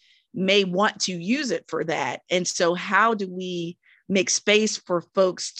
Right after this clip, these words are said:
to use endurance sport in a healthy manner without the endurance sport community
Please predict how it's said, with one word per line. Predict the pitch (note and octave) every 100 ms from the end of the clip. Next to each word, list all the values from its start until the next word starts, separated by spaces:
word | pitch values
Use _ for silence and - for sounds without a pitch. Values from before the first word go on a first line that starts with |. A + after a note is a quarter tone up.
| -
to |
use | F#3 F3 E3+ D#3+ F3 A#3 B3+ A3+
endurance | G3 F3+ F#3 F3 D#3+
sport | - - F3+ F3+ E3+ E3 _ _ _ _ _ _
in | F#3+
a | F#3+
healthy | G3 A3 G#3+ G3+ F3+
manner | F3+ F#3 F3+ E3+
without | F3 - - F#3 F#3 G#3+
the | F3
endurance | E3 E3+ E3+ F3+ B2+
sport | - - D#3+ -
community | E3+ D#3+ F3 F3+ E3 D#3+ F3+